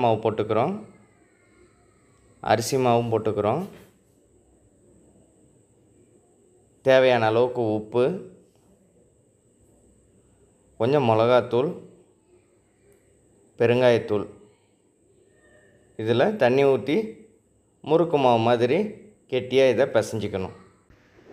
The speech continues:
நல்லா கட்டி இல்லாம நல்லா பிசைஞ்சுக்கணும். அப்பதான் வந்து ஓமப்படி பிழியக்குள்ள அந்த ஹோல்ல வந்து அடைக்காம நல்லா ஸ்மூத்தா வரும். பாருங்க, நல்ல பக்குவமா வந்துருச்சு.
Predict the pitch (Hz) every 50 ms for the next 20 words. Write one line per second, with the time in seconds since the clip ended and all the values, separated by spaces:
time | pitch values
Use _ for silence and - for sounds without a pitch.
0 | - _ _ - _ _ - - 107 107 117 127 139 156 165 160 - 120 117 120
1 | 151 151 147 131 120 123 120 123 131 143 175 202 196 - - - _ _ _ _
2 | _ _ _ _ _ - 117 117 120 131 123 123 120 113 - 117 123 113 117 101
3 | 113 113 131 165 190 147 - - 117 113 131 127 127 120 117 117 131 165 214 214
4 | 214 - - - - - 123 135 139 143 131 127 120 120 110 - 117 120 120 120
5 | 113 117 117 117 120 139 190 220 214 - - - - _ _ _ _ _ _ _
6 | _ - 113 117 117 117 117 117 139 147 151 147 139 123 120 127 127 160 143 117
7 | 113 117 117 123 120 120 120 123 135 175 202 - - - - _ _ _ _ _
8 | _ _ _ _ - - 117 120 127 127 123 123 - 117 113 107 107 120 117 110
9 | 104 98 95 92 85 - - _ _ _ _ _ _ _ _ _ _ _ - -
10 | 113 120 123 123 123 117 113 120 143 170 202 - - - - _ _ _ _ _
11 | - 117 117 120 127 127 123 131 117 117 - 123 123 123 123 131 131 127 117 117
12 | 123 120 113 - - 123